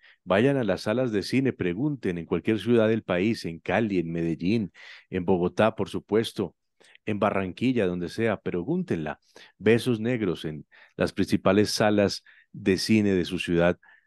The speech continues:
para que no se pierdan esta producción que es ciento por ciento colombiana y además trae esas historias con ese ingrediente del misterio que tanto nos gusta y nos apasiona.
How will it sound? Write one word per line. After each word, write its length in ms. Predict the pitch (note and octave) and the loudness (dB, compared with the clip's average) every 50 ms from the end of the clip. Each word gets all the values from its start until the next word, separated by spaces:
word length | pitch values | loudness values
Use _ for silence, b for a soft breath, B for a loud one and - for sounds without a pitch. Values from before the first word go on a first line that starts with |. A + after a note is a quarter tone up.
| b _ | b _
para 220 | - F#2 F2 - | -2 -2 -2 0
que 100 | - G2 | -2 -2
no 120 | F2+ F#2+ F2+ | -4 -2 -2
se 120 | G2+ F#2 | -4 -4
pierdan 300 | - G#2 F#2+ F#2 F#2 F#2+ | -2 -2 -2 0 0 -2
esta 300 | F#2 E2+ - - F2+ - | -2 -4 -4 -6 -6 -4
producción 520 | - F#2 F2 E2+ D#2+ - - - G2 F#2 | -2 -2 -2 -2 -4 -6 -4 -2 -2 -2
que 140 | F2+ - F#2+ | 0 -2 -2
es 80 | E2+ - | -2 0
ciento 320 | - A2 G2 F2+ G#2 F2+ | 0 -2 0 0 -2 -2
por 160 | - F2 E2 | -2 -4 -4
ciento 300 | - - F2+ D#2+ - F2 | -2 -4 -2 0 0 2
colombiana 580 | - G#2 G2 G2+ F#2+ F#2 F#2 F2 E2+ E2+ E2+ - B B B B B B B - | 2 4 4 4 4 4 2 2 2 0 -4 -8 B B B B B B B 0
y 80 | G#2 | 2
además 400 | G#2 G2+ G2 F#2+ F#2+ F#2+ F#2 - - | 2 2 2 0 -2 -4 -6 -6 -6
trae 220 | G2+ F#2+ F#2+ F#2 | -4 -2 -2 -2
esas 240 | F2 F2+ G#2 F2+ F#2+ | -2 -4 -6 -6 -6
historias 420 | E2+ - - G#2 F#2 F#2+ F#2+ F2+ | -10 -6 -4 0 2 2 0 0
con 160 | - G#2 G2+ | 0 -2 -2
ese 180 | G#2+ G2+ F2 B2 | -2 -2 -2 -4
ingrediente 680 | B2 A2+ A2+ G#2 G2 G#2 A2 A2+ A#2 A2 G#2+ - A2 A2 | -4 -2 0 0 2 4 4 2 2 0 -2 -4 -2 0
del 180 | G#2 F#2+ F#2 | 0 0 -2
misterio 540 | F2+ F#2 E2+ - - - G#2 G2 G2+ G2+ F#2 | -2 -6 -6 -8 -2 0 2 4 4 2 2
que 100 | - F2+ | 0 -2
tanto 320 | - F#2 F2 E2+ - F#2+ | 0 0 -2 0 -2 -2
nos 160 | F2 F2 D#2+ E2 | -2 -2 -4 -2
gusta 260 | F2 F#2 E2+ - F#2 | -4 -4 0 0 0
y 40 | F2 | 0
nos 140 | F2 D#2 | 0 0
apasiona. 540 | E2 D#2 - E2 D#2 - - D2+ C#2+ C#2 - | -2 -4 -4 -4 -6 -4 -4 -4 -4 -6 -8